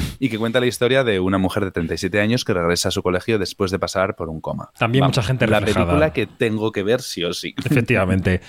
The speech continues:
Speaker 1: No vayas a Doctor Extraño. Vete a Vuelta al Insti.
Speaker 2: Me la que-, me quedo en casa, me quedo en casa.
Speaker 1: <laughs> Pero venga, que nos faltaba el cine español, Iñaki, ¿qué hay de cine español?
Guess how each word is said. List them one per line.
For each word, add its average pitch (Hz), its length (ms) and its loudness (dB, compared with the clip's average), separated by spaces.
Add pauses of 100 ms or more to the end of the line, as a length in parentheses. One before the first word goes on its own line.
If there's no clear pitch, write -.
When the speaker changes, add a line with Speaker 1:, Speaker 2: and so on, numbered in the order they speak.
(180)
Speaker 1:
No 147 140 0
vayas 147 220 4
a 135 40 4
Doctor 117 220 2
Extraño. 101 440 0
Vete 139 380 2
a 131 240 6 (240)
Vuelta 127 420 2
al 104 120 2
Insti. 101 340 0 (260)
Speaker 2:
Me 165 140 2
la 127 140 2
que-, 117 160 2
me 120 100 -2
quedo 131 160 2
en 104 100 -2
casa, 92 220 2
me 87 140 2
quedo 117 140 4
en 110 120 4
casa. - 380 -4 (100)
Speaker 1:
<laughs> 127 140 -6
Pero 127 100 2
venga, 175 180 2
que 175 60 2
nos 156 120 2
faltaba 131 260 2
el 160 80 2
cine 175 160 4
español, 147 340 2
Iñaki, 151 300 4
¿qué 131 100 0
hay 143 80 4
de 143 80 6
cine 135 160 2
español? 92 400 0